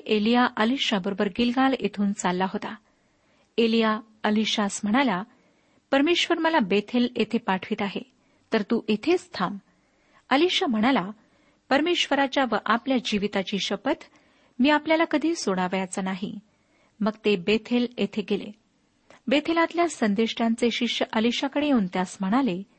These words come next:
"आज परमेश्वर तुझ्या धन्यास तुझ्या शिरावरून घेऊन जाणार आहे, हे तुला ठाऊक आहे काय?" त्याने म्हटले, "मला ठाऊक आहे, पुरे करा." एलिया त्यास म्हणाला, "अलिशा,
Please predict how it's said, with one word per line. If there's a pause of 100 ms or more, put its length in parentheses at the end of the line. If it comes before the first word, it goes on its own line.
(360)
"आज
परमेश्वर
तुझ्या
धन्यास (440)
तुझ्या
शिरावरून
घेऊन
जाणार
आहे,
हे
तुला
ठाऊक
आहे
काय?" (840)
त्याने
म्हटले, (480)
"मला
ठाऊक
आहे, (340)
पुरे
करा." (680)
एलिया
त्यास
म्हणाला, (560)
"अलिशा,